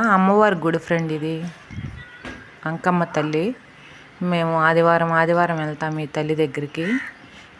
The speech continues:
గుడి పెద్దదే కానీ కాకపోతే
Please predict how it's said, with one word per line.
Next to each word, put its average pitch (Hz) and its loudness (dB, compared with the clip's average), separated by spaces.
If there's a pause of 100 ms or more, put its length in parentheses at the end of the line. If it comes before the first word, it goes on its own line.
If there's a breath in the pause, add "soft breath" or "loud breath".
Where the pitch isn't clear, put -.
గుడి 202 6 (100)
పెద్దదే 202 4 (120)
కానీ 196 4 (880)
కాకపోతే 170 2